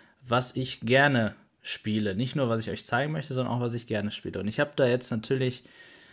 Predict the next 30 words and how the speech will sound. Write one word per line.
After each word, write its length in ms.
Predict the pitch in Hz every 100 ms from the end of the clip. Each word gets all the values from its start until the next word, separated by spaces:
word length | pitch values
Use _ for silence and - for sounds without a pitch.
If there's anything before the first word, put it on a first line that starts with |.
| - _ -
ähm, 560 | 113 110 110 107 110 _ _ -
die 220 | 113 107
Qual 360 | - - 160 147
der 220 | 123 110
Wahl. 420 | 110 120 151 185
Ich 140 | 165 -
kann 220 | 147 147
jetzt, 420 | 135 131 - -
ähm, 640 | 117 120 120 117 117 117 117 _ _ - - _ _ _ _ _ _ _ -
hier 180 | 117 123
Phantom 460 | 113 131 143 151 123
Covered 400 | 139 139 165 165
Ops 500 | 156 185 - - -
könnte 240 | 170 165 165
ich 80 |
jetzt 200 | 170 165
zu 100 | -
Ende 320 | 156 160 175 170
spielen, 360 | - 170 175
sehr 180 | 165 165
wahrscheinlich. 600 | 165 160 156 160 165 -
Auch 260 | 117 127 120
mit 160 | 120
P-C-Grafik, 1000 | - 107 - 107 113 123 123 135 - 147
falls 320 | - 120 117 -
da 100 | 113
der 160 | 107
Speicherstand 840 | - 104 120 139 - 143 143 151 -
übertragen 680 | 143 147 139 143 143 147
wird. 320 | 151 175 196